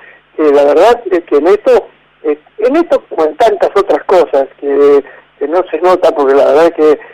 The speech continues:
en lo único que trabaja bien este gobierno bonaerense es en tratar de mantener su imagen, pero me parece a mí que en esto está muy en falta. Yo quiero decirle a la gente que no crea la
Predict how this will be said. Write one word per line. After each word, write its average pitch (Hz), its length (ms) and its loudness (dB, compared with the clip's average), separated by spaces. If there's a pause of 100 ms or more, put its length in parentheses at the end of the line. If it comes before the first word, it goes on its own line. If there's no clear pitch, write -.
(180)
en 147 140 -6
lo 143 120 2
único 180 280 4
que 151 60 4
trabaja 156 360 2
bien 165 160 0
este 151 180 -2
gobierno 143 580 2
bonaerense 147 840 0 (300)
es 165 100 -2 (100)
en 151 80 -4
tratar 156 300 0
de 147 60 2
mantener 147 500 -2
su 147 80 -6
imagen, 160 540 -2 (440)
pero 143 540 2 (340)
me 143 120 -2
parece 156 380 0
a 170 60 2
mí 170 200 2
que 147 400 2 (280)
en 143 140 -2
esto 160 220 0
está 147 280 2
muy 139 240 -2
en 123 80 -8
falta. 160 340 0
Yo 214 240 0
quiero 277 300 -2
decirle 202 280 2
a 180 60 4
la 311 120 2
gente - 440 -4 (320)
que 247 80 0
no 294 180 0
crea 190 520 2
la - 140 0